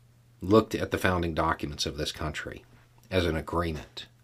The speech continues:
to keep a permanent underclass.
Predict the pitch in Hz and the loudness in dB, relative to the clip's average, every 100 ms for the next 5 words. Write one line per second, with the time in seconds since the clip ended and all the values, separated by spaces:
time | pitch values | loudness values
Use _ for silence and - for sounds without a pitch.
0 | _ _ _ _ _ _ _ - 101 - | _ _ _ _ _ _ _ -6 -6 -2
1 | 117 107 - 87 - - 98 95 92 87 | 0 0 0 -2 0 0 4 2 2 -2
2 | 85 80 - - 71 - - - | -2 -4 -4 -8 -8 -8 -8 -8